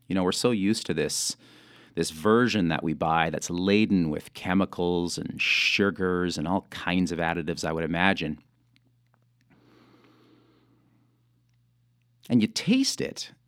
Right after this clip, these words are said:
and it's somewhat bitter, but it's tasty. It's got a beautiful, beautiful taste. And I attempted to do what Sarah does so often.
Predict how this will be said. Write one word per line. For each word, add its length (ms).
and 120
it's 160
somewhat 680
bitter, 520
but 160
it's 280
tasty. 1000
It's 100
got 140
a 80
beautiful, 880
beautiful 760
taste. 760
And 100
I 60
attempted 560
to 80
do 300
what 160
Sarah 380
does 260
so 260
often. 680